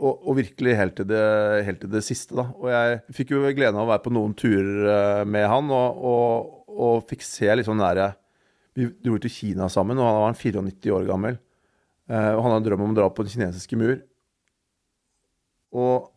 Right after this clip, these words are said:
han hadde hatt, eh, da sitt andre lårhalsbrudd. Eh, men det å se han gamle kroken av en mann slite seg opp de trappene, eh, opp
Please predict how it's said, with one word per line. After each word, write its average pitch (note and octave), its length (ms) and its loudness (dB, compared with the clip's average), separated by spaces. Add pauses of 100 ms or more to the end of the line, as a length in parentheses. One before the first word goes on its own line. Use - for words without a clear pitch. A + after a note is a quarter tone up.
(100)
han B2+ 180 -2
hadde A#2 200 2
hatt, A#2 240 -6
eh, A#2 500 2
da G#2 220 0
sitt - 260 -6
andre G2+ 460 0
lårhalsbrudd. G#2+ 640 -2 (920)
Eh, A2 600 0
men A#2+ 480 0
det A#2 160 2
å A#2+ 80 0
se A2 180 0
han A2+ 240 0
gamle G2+ 400 0 (1300)
kroken G#2 640 -4
av G2+ 220 0
en A2 100 -2
mann A2 220 0 (640)
slite - 580 -4
seg A2 220 0
opp - 300 -16
de A2 360 -6
trappene, G2+ 520 -4 (680)
eh, G#2+ 680 0
opp - 320 -10